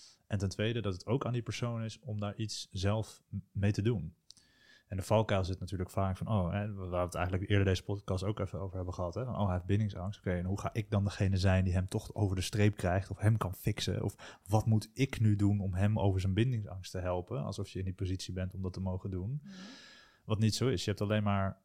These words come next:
Speaker 1: eh, invloed over, op je eigen aandeel. Nou, dat betekent ook niet dat er niets, dat, dat, dat er dan niets is wat je kan doen. Ehm, het enige wat jij kan doen is, hè, is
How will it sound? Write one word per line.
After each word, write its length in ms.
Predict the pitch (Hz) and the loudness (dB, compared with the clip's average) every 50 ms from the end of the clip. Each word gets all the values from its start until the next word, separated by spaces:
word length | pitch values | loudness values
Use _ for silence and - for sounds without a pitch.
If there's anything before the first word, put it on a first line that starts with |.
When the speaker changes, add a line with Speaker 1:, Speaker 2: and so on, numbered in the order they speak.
| _ | _
Speaker 1:
eh, 280 | _ - 95 92 92 90 - | _ 0 0 2 0 0 0
invloed 440 | - 120 120 131 - - 110 92 92 | 2 4 4 4 2 0 -2 0 0
over, 200 | 87 90 - - _ | -2 -4 -6 -12 _
op 160 | _ 110 101 - | _ -6 -4 -2
je 60 | - | 0
eigen 280 | - 98 95 - - | 0 0 0 0 0
aandeel. 560 | - 113 127 123 104 92 90 78 - - - - _ _ _ _ _ _ _ - - - - - - - - - - - - - | 0 2 4 4 2 2 -2 -4 -4 -8 -12 -16 _ _ _ _ _ _ _ -20 -20 -18 -16 -16 -16 -14 -16 -16 -18 -18 -10 -8
Nou, 160 | 90 92 101 | -6 -4 -2
dat 100 | 107 104 | -2 0
betekent 260 | - 123 123 127 123 | 2 2 2 2 0
ook 100 | 123 113 | 0 0
niet 140 | 113 117 107 | 0 0 0
dat 120 | 113 101 | 0 0
er 80 | 104 101 | 0 2
niets, 380 | 101 98 120 156 156 - - - | 2 4 4 4 2 0 -4 -4
dat, 180 | - 104 104 - 131 175 180 185 - 92 90 98 | -4 -4 -4 -4 -4 -10 -10 -8 -6 -6 -2 0
dat, 140 | 110 101 101 | 0 2 2
dat 120 | 104 101 | 2 2
er 60 | 98 | 2
dan 160 | 95 98 98 | 2 2 4
niets 220 | 101 127 143 - - | 4 4 2 2 0
is 160 | 95 92 85 | 0 0 0
wat 140 | 90 90 - | 0 -2 -2
je 60 | - | -2
kan 160 | - 87 87 | -4 -4 -2
doen. 320 | 87 85 82 90 127 143 - - - - - - - - - - - | -2 -2 -2 0 0 -2 -2 -2 -2 -2 -2 -2 -2 -4 -4 -8 -8
Ehm, 500 | - 104 95 95 95 95 95 95 92 92 95 92 95 98 - _ _ _ _ _ _ _ _ _ _ _ - | -6 -4 -4 -2 -2 -4 -4 -4 -6 -6 -8 -8 -12 -14 -18 _ _ _ _ _ _ _ _ _ _ _ -20
het 100 | - - | -10 -4
enige 240 | 104 110 110 104 104 | -2 -2 -2 0 -2
wat 80 | 101 92 | -2 0
jij 160 | 101 110 107 | 0 0 0
kan 100 | 107 98 | -2 -4
doen 100 | 95 92 | -4 -4
is, 80 | 92 98 | -2 -2
hè, 260 | 101 143 170 156 - | -2 -2 -2 -4 -6
is 280 | - 92 - - - | -8 -8 -10 -10 -16